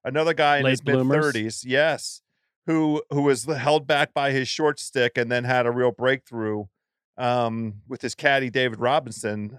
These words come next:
Speaker 1: Uh, and if List can, you know, if this unleashes, um, some confidence for, for List, like, you know, we,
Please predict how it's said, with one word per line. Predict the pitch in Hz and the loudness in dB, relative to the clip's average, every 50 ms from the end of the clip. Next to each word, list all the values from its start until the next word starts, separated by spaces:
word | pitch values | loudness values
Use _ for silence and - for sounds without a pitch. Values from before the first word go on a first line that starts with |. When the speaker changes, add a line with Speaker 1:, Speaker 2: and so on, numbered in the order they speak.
| - | -12
Speaker 1:
Uh, | - 123 120 113 113 110 110 110 110 110 110 107 - _ _ _ _ _ _ _ _ - | -6 -2 0 0 2 2 2 4 4 2 2 0 -4 _ _ _ _ _ _ _ _ -6
and | 151 143 135 135 131 131 127 127 - | -2 0 0 2 0 0 -2 -4 -2
if | - 143 131 - _ | -2 -2 -2 -2 _
List | - 156 151 - 156 - - - | -2 0 2 2 2 0 -6 -8
can, | - - 160 151 143 139 135 135 135 - | -2 -2 0 0 -2 -4 -6 -8 -10 -10
you | 139 139 | -6 -4
know, | 127 123 117 117 117 117 123 | -2 0 0 0 0 0 -2
if | - - 120 - | -4 -6 -6 -2
this | - 160 175 | -2 -2 0
unleashes, | - 190 175 160 160 165 160 156 - 170 147 131 131 123 - - - - _ _ _ _ _ _ _ _ _ _ _ - | 0 0 0 2 2 2 2 2 0 -2 -2 -2 -2 -4 -4 -6 -6 -8 _ _ _ _ _ _ _ _ _ _ _ -2
um, | 139 139 135 127 127 123 | 0 0 2 0 0 -2
some | 101 - 123 117 | -6 -10 -12 -8
confidence | - 147 131 147 156 - 160 143 135 127 113 - | -6 -4 -2 -2 0 0 0 -2 -2 -2 -4 -6
for, | - - 143 - - | -4 -4 -4 -4 -2
for | - 131 120 | -4 -4 0
List, | 120 139 170 185 151 131 - - - - | 2 4 4 4 2 0 -4 -8 -8 -4
like, | 139 127 117 120 117 - - | 0 2 2 2 0 -2 -6
you | 135 | -6
know, | 139 135 120 123 | -4 -2 -2 -2
we, | 127 120 131 127 | -2 -4 -6 -8